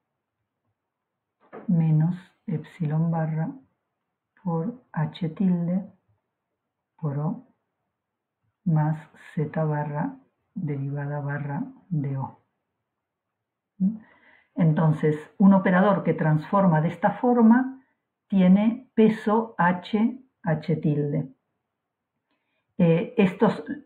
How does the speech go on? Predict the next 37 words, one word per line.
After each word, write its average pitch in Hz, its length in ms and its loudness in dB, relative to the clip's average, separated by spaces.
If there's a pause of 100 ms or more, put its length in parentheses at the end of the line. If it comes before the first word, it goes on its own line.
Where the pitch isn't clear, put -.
los 165 260 2
términos 220 400 8
con 160 220 2
la 156 120 4
derivada 175 720 2
de 165 220 2
O 175 280 0
y 156 140 0
derivada 156 500 0
barra 160 300 0
de 170 140 0
O 190 340 -2
aparecen 170 720 -2
para 147 380 -6
cualquier 156 360 0
operador 208 580 4
porque - 300 -2
vienen 160 440 4
de 147 100 -2
la 143 80 -4
expansión 160 880 -2 (680)
en 143 320 0
potencias 147 500 -2
de 165 80 0
Z 220 580 0 (200)
del, 143 520 -2
del 143 180 -2
operador. 170 500 0
O 185 40 0
sea, - 140 -8
si 131 100 -8
calculamos 151 540 0
el 147 100 -2
operador 147 460 0
en 143 160 -4
Z 156 360 -2
prima, 180 520 2